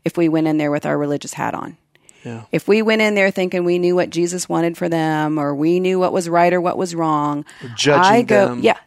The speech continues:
Speaker 1: the number one thing I do when I teach people to be counselors is you gotta put your judgment hat away.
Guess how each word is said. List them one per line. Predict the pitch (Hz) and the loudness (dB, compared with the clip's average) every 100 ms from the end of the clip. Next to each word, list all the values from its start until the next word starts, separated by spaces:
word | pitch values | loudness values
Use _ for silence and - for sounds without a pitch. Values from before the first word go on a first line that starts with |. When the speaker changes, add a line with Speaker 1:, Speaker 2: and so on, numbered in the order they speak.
| - | -2
Speaker 1:
the | 170 | 0
number | 180 185 202 233 247 | 2 2 2 4 2
one | 226 214 208 | 2 -2 -2
thing | 214 202 196 | -4 -4 -2
I | 180 175 | 0 0
do | 180 175 | 0 0
when | 170 | 0
I | 160 156 156 - - | 0 -2 -2 -6 -10
teach | 214 226 - - - _ | -8 -6 -8 -12 -14 _
people | - 165 156 | -12 -10 -8
to | 151 | -6
be | 147 | -6
counselors | - 156 151 - 156 151 143 | -6 -8 -8 -8 -6 -6 -6
is | 147 143 143 | -6 -6 -8
you | 156 185 | -8 -6
gotta | 175 165 165 | 0 0 0
put | 165 165 165 | -4 -8 -8
your | 156 | -8
judgment | 151 151 156 165 165 | -2 -2 -2 -6 -6
hat | 151 151 | -6 -6
away. | 139 - - | -8 -10 -12